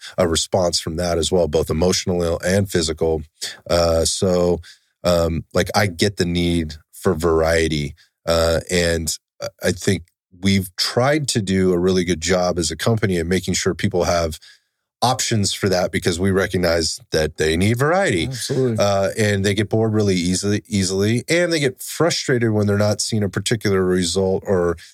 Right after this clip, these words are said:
Speaker 1: that they expect by doing, by choosing a very specific exercise program. And I think there's another part of that is, is we always try to, like, we, we like to try to expose people to things that they would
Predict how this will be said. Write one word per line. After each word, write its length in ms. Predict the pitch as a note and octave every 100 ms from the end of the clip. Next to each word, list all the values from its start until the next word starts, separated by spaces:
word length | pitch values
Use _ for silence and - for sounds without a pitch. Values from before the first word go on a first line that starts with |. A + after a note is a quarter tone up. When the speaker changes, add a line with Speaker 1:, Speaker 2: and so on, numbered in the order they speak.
| _
Speaker 1:
that 140 | G2+
they 100 | G2
expect 640 | F2+ D#2+ - - B2+ A#2 -
by 160 | G2+
doing, 420 | F#2 G2 F#2+ F#2 E2+
by 160 | F#2
choosing 600 | F2 - - C3+ A2+ G2
a 120 | F#2+ F#2
very 260 | F#2 F#2
specific 760 | E2+ - F#2+ - F#2+ - D#2+ - - _ _ _ -
exercise 600 | G2+ - - F#2 D#2+ -
program. 580 | - D#2 D2+ D#2+ G#2 A2 - _ _ _ _ _ -
And 140 | E3+
I 60 | E3
think 160 | -
there's 120 | D3+ C3+
another 220 | C3 B2
part 180 | A#2+ A2
of 60 |
that 160 | G2+ G2
is, 160 | G2
is 140 | F#2+ F#2
we 120 | F#2+
always 220 | G2+ F#2+
try 160 | - F#2+
to, 100 | F2+
like, 200 | E2+ E2+ _ -
we, 140 | G2+
we 140 | G2+ G2
like 260 | A#2 G2+ -
to 120 | F#2+
try 240 | - G2+
to 180 | F#2 -
expose 600 | D#2 - - G2 F#2+ F#2
people 340 | - F#2+ D#2+ E2+
to 120 | F#2
things 380 | E2 F#2 E2+ D#2+
that 220 | E2+ D2+
they 140 | F2+
would 520 | E2+ E2+ D2+ F2 F2